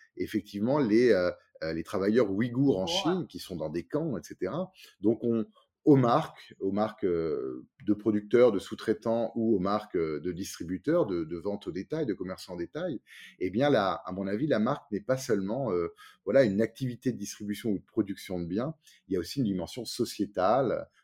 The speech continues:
Speaker 1: de R S E très forte aujourd'hui. Et on voit à quel point les consommateurs les plus jeunes sont attachés parfois à ces, à ces engagements, euh, pris par les marques ou les enseignes.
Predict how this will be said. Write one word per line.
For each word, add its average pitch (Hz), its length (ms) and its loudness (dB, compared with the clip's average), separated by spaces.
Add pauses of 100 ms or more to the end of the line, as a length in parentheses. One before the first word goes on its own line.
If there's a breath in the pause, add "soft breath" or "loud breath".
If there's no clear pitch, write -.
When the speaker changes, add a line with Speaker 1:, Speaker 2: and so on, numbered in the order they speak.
Speaker 1:
de 90 140 -2
R 80 120 -4
S 87 200 -4
E 135 120 -2
très 110 160 -4
forte - 340 -4
aujourd'hui. 78 340 -18 (260 soft breath)
Et 107 60 4
on 104 60 4
voit 120 160 10
à 131 40 10
quel 104 180 2
point 143 160 2
les 113 100 4
consommateurs 117 640 0
les - 100 2
plus - 140 -8
jeunes 156 180 -2
sont 117 160 -4
attachés 101 380 -2
parfois 123 480 -6 (320 soft breath)
à 113 120 -4
ces, 92 440 -4 (220)
à 90 100 -8
ces 101 240 -2
engagements, 127 720 4 (440)
euh, 87 220 -2
pris 143 240 -4
par 110 160 2
les 92 120 2
marques 98 260 -4
ou 107 60 -6
les 90 100 -6
enseignes. 85 400 -12